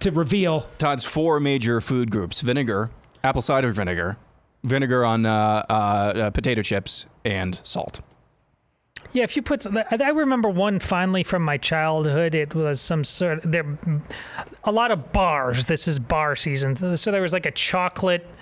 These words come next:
Speaker 3: coconut in the middle kind of bar that I remember being pretty good. And then there was also one with the chocolate peanut butter, you know, and this stuff is, like, hard refrigerated. So when you,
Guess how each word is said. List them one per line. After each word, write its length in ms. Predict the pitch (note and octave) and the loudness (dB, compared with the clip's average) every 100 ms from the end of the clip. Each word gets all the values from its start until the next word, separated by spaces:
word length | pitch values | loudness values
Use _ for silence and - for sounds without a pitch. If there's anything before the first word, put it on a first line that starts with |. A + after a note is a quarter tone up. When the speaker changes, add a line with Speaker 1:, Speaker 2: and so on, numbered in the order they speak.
| - - - _ - | -20 -20 -20 _ -10
Speaker 3:
coconut 680 | - - F3+ - F3 F3 F3 F3 | -4 -2 0 0 2 2 0 0
in 180 | F3+ D#3+ | 0 2
the 80 | |
middle 540 | D#3 D#3 D#3+ D#3+ D#3 D#3 | 2 2 2 2 2 0
kind 280 | - E3+ D#3+ | 0 0 0
of 120 | C#3+ | 0
bar 300 | E3 D#3 D#3+ | 0 0 0
that 140 | D#3 | 0
I 40 | D3+ | 0
remember 440 | D3+ D3+ D3+ D3+ | 0 0 0 0
being 280 | D3 D3+ D3 | 0 0 -2
pretty 260 | - D3+ | -2 -2
good. 440 | C#3+ D3+ D3 D3+ D3 - - - - - - | 0 0 0 0 -4 -8 -20 -20 -20 -12 -4
And 100 | E3 | 0
then 140 | D#3+ | 2
there 100 | D#3+ | 2
was 140 | D#3 D3+ | 0 0
also 300 | D#3 - D3+ | 0 0 0
one 260 | D#3 D3+ | 0 0
with 120 | D3 | 0
the 120 | D3+ C#3 | -2 -4
chocolate 600 | - E3 D3 - D3 C#3+ - - _ _ _ | -2 -2 -2 -2 -2 -4 -10 -20 _ _ _
peanut 380 | - F#3 F3 D#3 | -4 -2 0 0
butter, 520 | E3+ D#3+ E3 D#3+ D#3+ | 0 2 2 2 0
you 60 | F3 | 0
know, 100 | E3 | 0
and 100 | E3 | 0
this 100 | D#3+ | 0
stuff 240 | - F3+ | 0 0
is, 120 | F#3+ D3+ | 0 0
like, 300 | D#3 - - - - - _ _ _ _ _ - | -2 -4 -14 -20 -20 -20 _ _ _ _ _ -8
hard 500 | - - F3+ F#3+ F#3 | -4 0 2 2 2
refrigerated. 920 | G3 F3 G#3 F#3 F#3+ F3+ F3+ F3+ F#3 | 0 0 0 0 2 2 2 2 0
So 180 | - F3+ | 0 0
when 180 | E3 E3 | 2 0
you, 140 | F3+ | 0